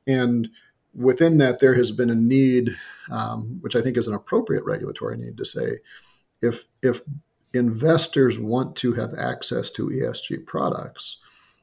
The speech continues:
we should make sure that we have a clear definition of what that means so that there's no,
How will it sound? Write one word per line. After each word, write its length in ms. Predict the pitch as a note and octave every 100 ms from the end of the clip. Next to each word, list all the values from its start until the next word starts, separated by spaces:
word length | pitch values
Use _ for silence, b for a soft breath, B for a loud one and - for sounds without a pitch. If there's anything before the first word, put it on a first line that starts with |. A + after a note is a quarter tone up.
| b -
we 120 | C3+
should 220 | C3+ C3
make 200 | C#3 C#3+
sure 180 | - C3+
that 100 | A#2+
we 140 | B2 B2+
have 120 | A2
a 80 | A2
clear 420 | - C#3 C#3 B2+
definition 680 | A2+ A2 A2+ A2+ A2 A2 A2
of 160 | G#2+
what 240 | A#2 A2+ -
that 240 | G#2+ -
means 640 | B2+ C#3+ B2 A#2 A#2+ A#2
so 160 | - A2+
that 180 | A#2 -
there's 240 | A1+ A1
no, 460 | A#2 - A#1 A#2